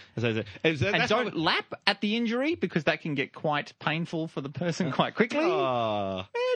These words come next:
Speaker 2: Madness.
Speaker 1: I always assumed that a vampire would have to be like a mosquito, and when they bite you,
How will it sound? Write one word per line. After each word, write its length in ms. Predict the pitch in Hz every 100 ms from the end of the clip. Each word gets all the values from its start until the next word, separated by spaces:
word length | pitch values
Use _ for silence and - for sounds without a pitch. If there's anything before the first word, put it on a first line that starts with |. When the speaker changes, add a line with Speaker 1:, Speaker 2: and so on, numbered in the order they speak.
| 427
Speaker 2:
Madness. 380 | 330 - - - - - -
Speaker 1:
I 140 | 233
always 160 | 311 226
assumed 420 | - 190 196 165
that 60 |
a 40 | 139
vampire 640 | 127 143 131 117 92 98 - -
would 80 | 135
have 140 | 151 156
to 60 |
be 120 | 151
like 180 | 139 127
a 40 | 110
mosquito, 720 | 113 - - 143 - 95 87 - -
and 60 | 131
when 120 | 185
they 100 | 165
bite 340 | 113 127 143
you, 320 | 120 107 104